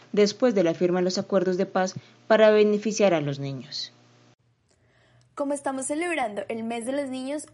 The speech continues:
Speaker 2: es importante recordar que tenemos esta fecha para fomentar sus derechos y garantizar su bienestar. En Colombia, muchos niños vivieron la guerra, y dada la firma del acuerdo de paz, es esencial que sus derechos se vean reivindicados.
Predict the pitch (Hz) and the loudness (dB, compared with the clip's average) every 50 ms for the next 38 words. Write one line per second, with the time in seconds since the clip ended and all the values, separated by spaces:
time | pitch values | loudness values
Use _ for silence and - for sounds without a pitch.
0 | _ _ _ - 269 285 269 349 349 320 349 339 302 302 262 185 175 220 240 - | _ _ _ -4 -4 -4 -4 -4 -6 -4 -4 -4 -4 -4 -6 -6 -6 -8 -8 -8
1 | - 247 233 214 208 - 208 208 208 196 208 - 233 - - 240 240 220 214 196 | -6 -6 -6 -6 -6 -6 -8 -6 -6 -6 -8 -10 -12 -12 -10 -10 -10 -10 -10 -10
2 | 196 - - _ - 254 254 - - 277 277 311 285 226 - 247 233 233 - 262 | -12 -12 -12 _ -8 -8 -6 -6 -8 -6 -6 -6 -8 -6 -8 -10 -10 -8 -6 -6
3 | 247 240 240 240 - 254 247 269 285 277 269 277 262 240 247 - - 240 233 208 | -4 -4 -6 -8 -8 -8 -8 -6 -6 -6 -6 -4 -4 -4 -6 -8 -10 -12 -10 -10
4 | 233 233 247 233 226 - 240 233 226 - - 269 262 262 254 254 247 254 240 262 | -8 -8 -8 -10 -10 -12 -12 -14 -14 -10 -8 -6 -6 -4 -4 -4 -6 -6 -6 -6
5 | 254 - 226 208 202 233 233 - - 226 208 208 196 196 202 226 - - - - | -6 -4 -4 -4 -6 -6 -10 -10 -8 -8 -8 -6 -8 -8 -10 -10 -12 -12 -12 -12
6 | - - - - - - _ - - - - - _ _ _ _ _ - 254 269 | -14 -16 -20 -20 -20 -20 _ -20 -20 -20 -20 -20 _ _ _ _ _ -6 -6 -4
7 | 262 285 269 262 262 262 262 277 311 339 - - - - 262 262 285 320 339 320 | -2 -2 -2 -2 -4 -4 -4 -2 -4 -4 -4 -6 -8 -8 -6 -4 -4 -4 -4 -4
8 | 339 349 339 330 320 294 269 247 254 262 254 262 254 240 233 220 208 208 214 214 | -4 -4 -4 -4 -4 -4 -4 -6 -6 -6 -6 -6 -6 -6 -4 -4 -4 -4 -4 -4
9 | 208 240 247 247 208 - - - _ - - - _ _ _ - 254 262 262 254 | -4 -4 -4 -6 -6 -8 -10 -12 _ -20 -20 -20 _ _ _ -6 -4 -2 0 0
10 | 262 269 285 294 320 339 339 - 277 247 233 220 220 214 202 220 - 233 214 208 | 0 -2 -2 -2 -4 -4 -4 -4 -6 -4 -4 -4 -2 -4 -4 -4 -4 -4 -2 -2
11 | 208 220 254 262 - 254 226 - 160 - - _ - - 277 294 294 330 311 302 | -2 -2 -4 -4 -2 -2 -2 -2 -4 -8 -12 _ -6 -4 -4 -4 -4 -6 -6 -6
12 | 330 330 330 311 285 262 247 226 226 - _ - 269 247 233 247 240 240 262 254 | -6 -6 -6 -4 -4 -4 -4 -4 -6 -10 _ -10 -10 -8 -8 -8 -6 -6 -4 -4
13 | 240 233 226 240 233 240 - - - 254 233 226 220 214 208 214 220 214 220 226 | -4 -6 -6 -8 -10 -10 -10 -10 -8 -8 -6 -4 -4 -6 -6 -6 -6 -6 -4 -4
14 | 220 220 220 220 220 214 220 233 226 - - - - - - - - | -4 -4 -4 -6 -6 -8 -8 -8 -8 -8 -8 -8 -10 -14 -16 -20 -20